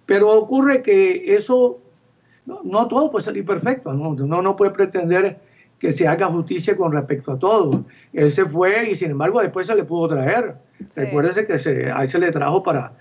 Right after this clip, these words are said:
Speaker 1: para un juicio que
Speaker 2: Sí.
Speaker 1: terminó siendo imperfecto. Bien, pero lo que quiero decir, no, no podemos establecernos como meta el, el ciento por ciento.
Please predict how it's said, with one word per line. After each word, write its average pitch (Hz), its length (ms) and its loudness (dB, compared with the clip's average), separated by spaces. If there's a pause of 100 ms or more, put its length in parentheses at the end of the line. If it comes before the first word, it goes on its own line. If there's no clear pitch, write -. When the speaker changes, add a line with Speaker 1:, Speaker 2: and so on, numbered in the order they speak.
(140)
Speaker 1:
para 151 160 2
un 147 140 2
juicio 175 340 2
que 135 140 2
Speaker 2:
Sí. 123 80 -8
Speaker 1:
terminó 139 400 -2
siendo 170 240 0
imperfecto. 170 540 0 (360)
Bien, 233 320 2 (320)
pero 240 180 2
lo 247 80 4
que 269 120 0
quiero 294 180 0
decir, 226 240 0
no, 220 140 -10
no 262 160 -4
podemos 277 300 0
establecernos 185 760 -2
como 165 240 -4
meta 175 500 -6
el, 143 440 0 (480)
el 170 120 -2
ciento 247 520 0
por 143 180 -2
ciento. 143 540 -2